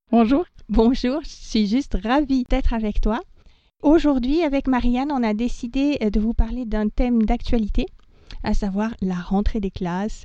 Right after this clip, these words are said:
Speaker 2: l'école et puis, euh, tout ce qui va avec. Que ce soit, euh, une rentrée en primaire ou en maternelle ou en jardin d'enfants ou en crèche, eh bien, c'est toujours un moment important et pour l'enfant et pour les parents,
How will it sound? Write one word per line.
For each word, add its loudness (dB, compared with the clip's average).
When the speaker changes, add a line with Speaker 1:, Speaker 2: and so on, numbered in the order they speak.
Speaker 2:
l'école 2
et 4
puis, 2
euh, 0
tout 4
ce -6
qui 2
va 6
avec. 2
Que 2
ce -2
soit, 0
euh, 0
une 4
rentrée 2
en 0
primaire 0
ou 2
en 2
maternelle 0
ou 0
en 2
jardin 0
d'enfants -2
ou 0
en -4
crèche, 0
eh -2
bien, 4
c'est 0
toujours 4
un 2
moment 2
important 0
et -2
pour 2
l'enfant -2
et 4
pour 4
les -8
parents, -2